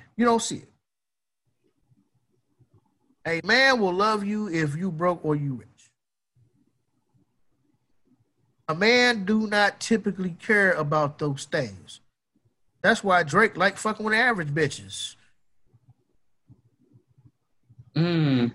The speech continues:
Speaker 1: But in his music, he like going to the mall. He see a little average bitch behind the counter. He be like, "Hey, bitch, I'm Drake. What's, how you doing?"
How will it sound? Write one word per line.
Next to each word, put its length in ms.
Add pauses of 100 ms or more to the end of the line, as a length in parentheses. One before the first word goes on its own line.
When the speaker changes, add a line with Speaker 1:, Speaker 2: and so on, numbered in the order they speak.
(160)
Speaker 1:
But 100
in 140
his 200
music, 380
he 160
like 280
going 260
to 140
the 60
mall. 640
He 300
see 220
a 60
little 200
average 320
bitch 200
behind 280
the 40
counter. 280
He 80
be 120
like, 120
"Hey, 140
bitch, 280
I'm 120
Drake. 280 (140)
What's, 180 (180)
how 80
you 140
doing?" 180